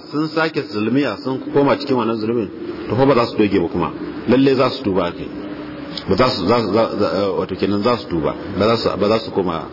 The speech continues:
akan wannan zunubin ba. Alhali kuma suna sane. Ai man taba Allah, eh, man taba,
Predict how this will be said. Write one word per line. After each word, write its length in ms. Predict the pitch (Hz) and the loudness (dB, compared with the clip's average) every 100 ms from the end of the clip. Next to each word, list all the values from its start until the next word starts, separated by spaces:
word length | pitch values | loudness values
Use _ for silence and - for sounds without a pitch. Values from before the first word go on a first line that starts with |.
| - - - - - - - | -14 -14 -14 -14 -16 -10 -4
akan 200 | - 120 | 2 4
wannan 220 | 95 98 | 4 2
zunubin 380 | 90 90 87 80 | 0 0 0 0
ba. 160 | 78 58 | -4 -2
Alhali 420 | 87 95 117 120 | 0 2 2 2
kuma 260 | 117 120 117 | 0 -2 -2
suna 380 | - 123 107 85 | 0 0 0 -2
sane. 340 | - 73 73 - - - - - - - - - - - - - - - - - | -6 -4 -4 -6 -12 -12 -12 -14 -14 -14 -16 -16 -16 -16 -16 -14 -14 -14 -14 -2
Ai 140 | 127 139 | 2 4
man 200 | 156 156 | 4 4
taba 220 | 160 156 | 2 2
Allah, 280 | 135 139 156 143 | 2 0 -2 -2
eh, 400 | 123 107 101 98 - 113 | -2 0 0 -2 -4 0
man 220 | 147 160 | 2 2
taba, 440 | 175 180 180 120 | 2 2 0 -2